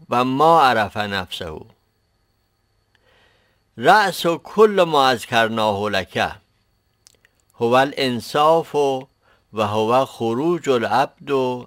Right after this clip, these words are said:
عن الوهم و التقلید و التفرس فی مظاهر الصنع بنظر التوحید و المشاهدة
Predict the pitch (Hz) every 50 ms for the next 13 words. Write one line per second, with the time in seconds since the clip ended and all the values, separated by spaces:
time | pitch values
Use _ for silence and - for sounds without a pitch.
0 | _ _ - 110 107 107 107 104 98 95 98 123 139 139 127 123 123 123 117 107
1 | 104 101 - _ - 107 95 87 90 87 92 95 95 90 82 - - - _ _
2 | _ _ _ _ _ _ _ - 92 - - _ - 113 107 - - 143 151 170
3 | 165 170 165 151 - - - 131 120 - - 127 123 117 113 110 101 98 90 110
4 | 117 123 131 127 123 117 110 110 101 92 - - - - 156 165 175 170 156 -
5 | - 131 131 127 127 127 127 _ _ _ - - _ _ _ _ _ - 117 117
6 | 113 117 123 151 170 180 165 160 147 135 131 120 - _ - - 92 82 80 80
7 | 85 87 78 67 - _ - - _ _ _ _ - 107 113 117 117 117 117 117
8 | 117 117 107 - - 117 110 110 107 101 104 123 151 156 160 147 131 - - 92
9 | 85 -